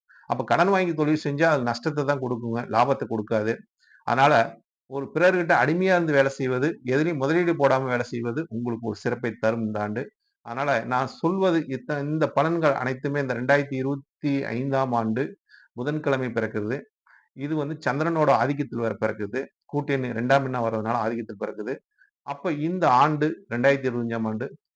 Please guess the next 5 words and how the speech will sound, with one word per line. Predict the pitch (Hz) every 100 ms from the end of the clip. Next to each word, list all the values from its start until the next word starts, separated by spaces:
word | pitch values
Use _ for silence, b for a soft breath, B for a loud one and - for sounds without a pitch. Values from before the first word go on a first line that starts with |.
| _
அனைவருக்கும் | 101 127 156 131 113 135 180 - _ _ _ _ _
ஒரு | 127
நல்ல | 123 127 165 165
ஒரு | 131 117 110 107 107 - _ _ _ _ _ _ _ _ _ _ _ _ 127
நிலைப்பாட்டையும், | 147 147 135 110 113 123